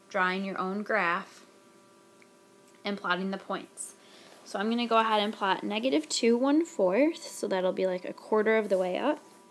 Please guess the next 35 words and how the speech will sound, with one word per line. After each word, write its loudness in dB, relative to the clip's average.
negative 2
one 4
half, 0
a -8
half -4
of -6
the 2
way 2
up, 0
zero 8
over 8
one 0
up, 2
and 4
if -2
you 2
notice 4
in -2
that 2
function, 0
the -4
a 6
value 4
that 4
would 2
be 0
in -4
front 0
of 0
the 10
number 6
b 0
to -6
the 4
x, -2